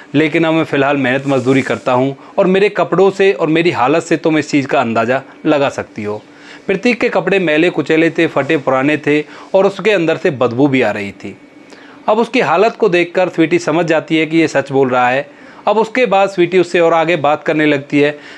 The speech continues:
दरअसल दोस्तों, आप लोगों को बता दूँ, ये टेंथ क्लास के अंदर जब पढ़ा करते थे तो एक दूसरे से मन ही मन प्यार किया करते थे, लेकिन एक दूसरे का इजहार कभी हुआ नहीं था। तभी प्रतीक स्वीटी से पूछता है कि "तुम क्या कर रही हो आजकल?"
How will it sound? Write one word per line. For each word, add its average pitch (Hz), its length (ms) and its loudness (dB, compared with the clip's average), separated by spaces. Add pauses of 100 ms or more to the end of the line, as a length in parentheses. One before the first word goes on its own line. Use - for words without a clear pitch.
(140)
दरअसल 202 260 0
दोस्तों, 214 360 0
आप 208 140 0
लोगों 214 200 2
को 220 100 2
बता 160 340 0
दूँ, 180 260 0
ये 175 160 2
टेंथ 180 300 -2
क्लास 185 320 0
के 190 100 -2
अंदर 180 180 0
जब 180 160 -2
पढ़ा 156 200 0
करते 160 320 -2
थे 160 200 0 (240)
तो 226 100 2
एक 190 220 0
दूसरे 208 280 0
से 208 140 0
मन 190 220 0
ही 208 120 4
मन 190 200 0
प्यार 175 300 0
किया 180 220 0
करते 139 320 0
थे, 151 260 0 (300)
लेकिन 175 280 2
एक 160 220 0
दूसरे 165 300 0
का 160 160 0
इजहार 135 340 0
कभी 147 380 -2 (280)
हुआ 151 200 4
नहीं 117 220 -4
था। - 240 -10 (260)
तभी 190 200 0
प्रतीक 190 340 -2
स्वीटी 180 300 0
से 180 120 -2
पूछता 143 360 0
है 156 80 0
कि 165 100 -2
"तुम 185 240 0
क्या 185 200 0
कर 147 160 -2
रही 156 200 2
हो 151 140 2
आजकल?" 139 440 0